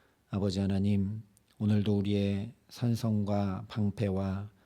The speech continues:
피할 바위가 되어주시고 선한 목자가 되어주셔서 우리가 주의 날개 그늘 아래 거하며 살아감에 부족함 없도록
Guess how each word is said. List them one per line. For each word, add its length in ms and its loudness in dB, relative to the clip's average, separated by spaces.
피할 640 0
바위가 680 -2
되어주시고 840 -4
선한 580 2
목자가 720 -2
되어주셔서 880 -4
우리가 420 0
주의 400 0
날개 640 0
그늘 520 0
아래 460 -2
거하며 680 -2
살아감에 760 -2
부족함 500 -8
없도록 540 -4